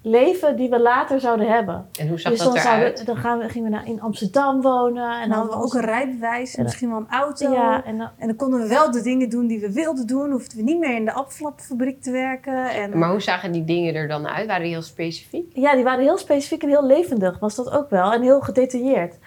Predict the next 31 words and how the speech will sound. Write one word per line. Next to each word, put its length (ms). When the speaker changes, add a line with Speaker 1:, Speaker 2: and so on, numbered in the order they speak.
Speaker 1:
En 200
nu 140
achteraf 480
denk 240
ik: 180
"Hé, 120
eigenlijk 420
waren 200
we 60
toen 180
gewoon 380
een 80
beetje 200
aan 80
het 80
manifesteren, 600
zonder 240
dat 140
we 60
het 100
eigenlijk 340
wisten." 420
Speaker 2:
Ja, 220
en 60
er 60
zat 140
heel 140
veel 100
gevoel 460
bij. 120
Speaker 1:
Ja, 300